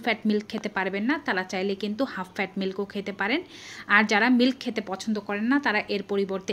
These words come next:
এখানে সয়া মিল্ক কিংবা আমন্ড মিল্কও ব্যবহার করতে পারেন। সবচেয়ে ভালো হয় যদি আপনি গরুর দুধ ব্যবহার করতে পারেন। হাফ ফ্যাট মিল্ক বানানোর জন্য ফুল ক্রিম মিল্ককে জাল দিয়ে তারপরে সেটির মধ্যে থেকে দু থেকে তিনবার সর উঠিয়ে ফেললে অবশিষ্ট যে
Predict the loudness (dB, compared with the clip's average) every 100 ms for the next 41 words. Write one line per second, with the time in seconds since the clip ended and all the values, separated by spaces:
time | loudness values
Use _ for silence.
0 | -6 -4 -4 -2 -2 0 2 0 -2 -2
1 | 0 0 -2 0 0 2 0 0 -2 -2
2 | -4 -4 -8 -8 -8 -6 -4 -4 -6 -14
3 | -20 -10 -4 -4 -2 -4 -2 -2 0 0
4 | 0 -2 -4 -2 0 4 4 4 0 -4
5 | -4 -6 -6 -8 -8 -8 -8 -6 -6 -8
6 | -14 -20 -12 4 4 6 2 4 2 2
7 | 2 0 0 -2 -2 0 0 2 2 2
8 | -4 0 4 6 6 2 2 0 2 0
9 | 2 0 0 0 0 -2 -2 -2 -2 -4
10 | -4 -4 -6 -6 -4 -2 -4 -6 -6 -4
11 | -4 -4 -4 -4 -2 -4 -2 -4 0 -2
12 | 0 -4 -2 -2 -6 -18 -16 0 2 4
13 | 4 0 2 0